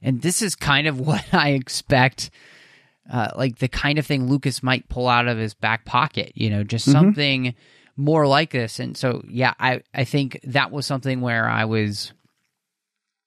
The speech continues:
Speaker 1: uh, y-, y-, Snyder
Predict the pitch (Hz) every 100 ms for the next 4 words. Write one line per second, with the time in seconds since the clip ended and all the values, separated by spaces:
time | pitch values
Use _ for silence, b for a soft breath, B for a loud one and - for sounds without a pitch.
0 | _ 113 110 101 90 - 50 - - 98
1 | - _ 95 95 85 - 135 - - -
2 | - 139 147 151 147 135 123 123